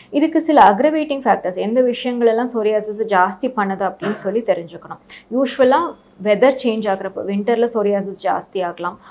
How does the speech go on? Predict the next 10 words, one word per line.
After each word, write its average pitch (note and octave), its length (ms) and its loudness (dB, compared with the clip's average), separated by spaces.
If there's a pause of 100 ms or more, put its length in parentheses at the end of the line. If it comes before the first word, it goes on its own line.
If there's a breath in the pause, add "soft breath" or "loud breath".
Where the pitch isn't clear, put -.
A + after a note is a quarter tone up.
(120)
உங்களுக்கு D4+ 420 0
வேற A#3+ 280 6
சில C4+ 200 0
infections A#3 680 -2
பாடியில G3 400 2
இருக்கிறப்போ, - 420 -6
அந்த G#3+ 280 -4
immune G#3+ 420 -4
ரெஸ்பான்ஸுக்காக G3 760 -4 (380 loud breath)
immunity A3+ 380 -2